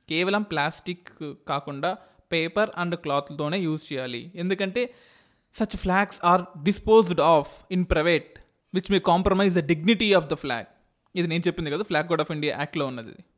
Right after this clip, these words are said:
ఇంకో fact, National Flag of India shall be made of hand spun and hand woven wool cloth, cotton cloth,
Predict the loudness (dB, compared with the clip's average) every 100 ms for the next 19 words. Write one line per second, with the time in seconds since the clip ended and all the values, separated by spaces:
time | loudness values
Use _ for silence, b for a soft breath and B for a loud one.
0 | -4 0 2 0 -4 -6 -12 -14 b b
1 | b -4 -2 0 0 0 -2 -2 -2 -4
2 | -10 _ -2 0 2 0 0 -2 -2 -4
3 | -10 -18 b -2 -2 -4 -4 0 2 2
4 | 0 -2 -2 -2 -4 -10 -6 -4 -4 0
5 | 2 2 4 6 6 4 4 6 6 4
6 | -2 -2 4 4 4 0 -10 -12 -12 0
7 | 4 4 2 -2 -2 -2 -2 -6 -20